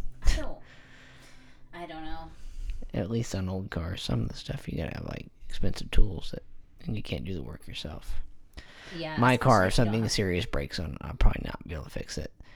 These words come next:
Speaker 2: 'Cause it'll be like, "Well, you gotta replace your hard drive." And I'm like, What?
Speaker 1: Yeah, I don't
Speaker 2: Why is a fucking car got a hard
Speaker 1: I think
Speaker 2: drive?
Speaker 1: that's why my dad had so much fun with Logan, is because he didn't have to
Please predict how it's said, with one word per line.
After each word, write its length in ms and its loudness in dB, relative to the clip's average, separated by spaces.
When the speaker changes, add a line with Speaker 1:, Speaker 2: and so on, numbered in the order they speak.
Speaker 2:
'Cause 140 4
it'll 120 0
be 80 0
like, 280 -2
"Well, 160 6
you 120 4
gotta 160 4
replace 600 8
your 340 -4
hard 280 2
drive." 320 4
And 80 2
I'm 80 0
like, 200 -2
What? 260 0
Speaker 1:
Yeah, 380 -2
I 120 -4
don't 140 -2
Speaker 2:
Why 40 4
is 120 2
a 80 4
fucking 320 10
car 200 6
got 120 2
a 40 4
hard 300 6
Speaker 1:
I 40 6
think 200 6
Speaker 2:
drive? 60 2
Speaker 1:
that's 180 4
why 100 0
my 160 -2
dad 240 0
had 160 -6
so 80 -2
much 180 -6
fun 160 -8
with 180 -8
Logan, 320 -4
is 120 -8
because 240 0
he 100 2
didn't 320 2
have 200 -6
to 80 -2